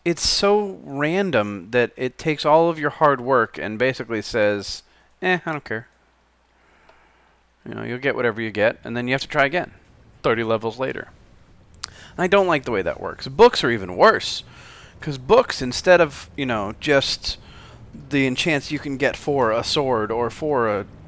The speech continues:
pick or for a chest plate, it's everything. And trying to get anything out of books is ridiculous. We have, we have chests full of books here, um, that just don't do anything. Uh,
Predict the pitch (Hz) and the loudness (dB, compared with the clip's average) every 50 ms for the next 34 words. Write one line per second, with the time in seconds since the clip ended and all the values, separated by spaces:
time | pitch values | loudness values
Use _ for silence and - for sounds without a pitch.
0 | - - - - 170 147 - - - - - 123 113 95 - - - - 156 147 | -20 -16 -8 -2 0 0 0 0 -6 -18 -12 -8 -6 -6 -6 -8 -10 -8 -4 -2
1 | 143 127 120 117 110 104 113 107 104 101 90 - - - 185 - - - - - | 0 2 2 2 2 2 0 0 0 0 -4 -6 -4 2 2 2 2 0 -4 -2
2 | 110 104 87 - - - - - - - - - - - - - - - - 131 | -2 -2 -2 -4 -8 -16 -20 -20 -20 -20 -20 -20 -20 -20 -20 -20 -20 -8 -4 -4
3 | 127 - 135 156 165 131 131 107 - - 101 82 - - - - - - - - | -2 4 6 4 4 4 0 -8 -6 -6 -8 -8 -8 -14 -20 -20 -20 -20 -20 -20
4 | - - - - - - - - - - - - - - - - - 170 170 151 | -20 -20 -20 -18 -18 -20 -20 -20 -20 -20 -20 -20 -20 -20 -20 -14 -6 -4 -4 -2
5 | 143 135 - - 185 185 175 151 139 139 120 110 131 156 170 147 - 147 127 110 | -2 -4 2 6 6 6 6 4 4 2 4 4 6 4 4 2 0 -2 -2 0
6 | 107 104 101 104 90 123 117 - - - 104 90 - 101 98 135 131 110 - 87 | 0 0 0 0 -2 -2 -4 -2 -4 -10 -10 -8 -8 -4 -2 -2 -2 -2 -4 -8
7 | 78 - - 160 160 156 143 113 98 - - - - - 151 143 123 - - - | -6 -6 -4 -2 2 4 4 4 2 0 -12 -16 -8 -4 0 0 0 -2 -2 -10
8 | - - - 165 151 - - - - - - 113 101 95 95 87 101 107 104 - | -8 0 2 2 2 2 -4 -10 -10 -10 -6 -6 -4 -4 -6 -6 -4 -4 -4 -4
9 | - - - - 101 87 80 - - _ _ _ _ - - - - - _ _ | -4 -12 -10 -6 -4 -4 -4 -6 -8 _ _ _ _ -20 -20 -20 -20 -20 _ _
10 | _ - 101 95 92 87 82 80 78 73 76 - _ _ _ _ _ _ _ _ | _ -8 -6 -4 -2 -2 -4 -4 -6 -10 -16 -18 _ _ _ _ _ _ _ _
11 | _ _ _ - _ _ _ _ - 117 107 95 - _ _ - - 107 - - | _ _ _ -20 _ _ _ _ -4 -2 -2 -2 -2 _ _ -12 -10 -10 -10 -10
12 | _ _ _ _ - 113 110 - - 87 95 127 143 - - - - - - _ | _ _ _ _ -8 -6 -6 -6 -6 -6 -6 -6 -6 -8 -8 -12 -12 -12 -16 _
13 | _ _ _ _ _ _ _ _ _ _ _ _ _ _ _ - - 62 57 50 | _ _ _ _ _ _ _ _ _ _ _ _ _ _ _ -12 -10 -10 -10 -12